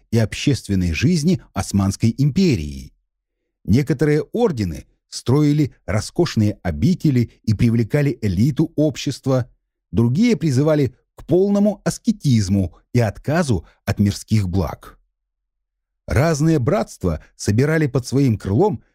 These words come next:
представителей разных профессий. Трудно было представить религиозный институт, более тесно связанный с османским обществом.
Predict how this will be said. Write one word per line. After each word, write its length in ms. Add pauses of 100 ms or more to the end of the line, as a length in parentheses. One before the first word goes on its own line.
(120)
представителей 920
разных 480
профессий. 800 (640)
Трудно 400
было 240
представить 720 (160)
религиозный 840
институт, 640 (280)
более 460
тесно 380
связанный 760
с 120
османским 680
обществом. 800